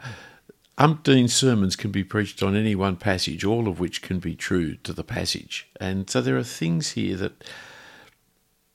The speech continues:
that grabbed me as we, as we went through. And some of them are slight disagreements, I think. So the first thing that you've said is how the story clarifies what forgiveness really is.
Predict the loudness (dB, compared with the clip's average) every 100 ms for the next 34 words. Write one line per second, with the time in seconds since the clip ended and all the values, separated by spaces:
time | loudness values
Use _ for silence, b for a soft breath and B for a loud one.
0 | _ -6 -4 -2 4 6 6 4 -2 -2
1 | -2 0 0 0 -2 -2 -2 -6 -10 -14
2 | -6 -4 -2 -2 0 -2 -4 -6 -6 -6
3 | -8 -10 -8 -8 -10 B B B B B
4 | _ _ _ _ _ -16 -2 2 4 6
5 | 4 4 2 2 2 2 0 -2 -2 -2
6 | -2 -6 -10 -10 -12 -14 -18 _ B B
7 | B B _ _ -18 -16 -2 2 2 0
8 | 0 0 0 -2 0 0 0 -4 -6 -6
9 | -4 -4 -6 -10 B B -4 -2 -2 -4
10 | -2 -2 -2 -4 -8 -6 -4 -4 -4 -4
11 | -4 -4 -4 -4 -8 -6 -6 -4 -6 -4
12 | -6 -4 -6 -8 -6 -6 -4 -8 -8